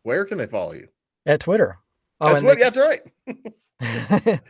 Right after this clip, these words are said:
Speaker 2: <laughs>
Speaker 1: And they can
Speaker 2: We
Speaker 1: follow
Speaker 2: have this
Speaker 1: me on Twitter and Instagram,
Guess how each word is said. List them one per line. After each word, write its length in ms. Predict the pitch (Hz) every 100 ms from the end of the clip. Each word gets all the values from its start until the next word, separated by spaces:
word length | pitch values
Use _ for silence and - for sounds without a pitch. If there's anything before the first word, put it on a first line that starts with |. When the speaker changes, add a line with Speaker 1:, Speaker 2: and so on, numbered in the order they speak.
| -
Speaker 2:
<laughs> 120 | -
Speaker 1:
And 100 | 180
they 80 | 185
can 100 | 180
Speaker 2:
We 60 | 170
Speaker 1:
follow 140 | 185
Speaker 2:
have 80 | 185
this 120 | -
Speaker 1:
me 220 | 180 180 175 _ _ _ _
on 180 | 151 165
Twitter 400 | 160 160 147 202 -
and 180 | 147 175
Instagram, 720 | 156 - 139 113 92 107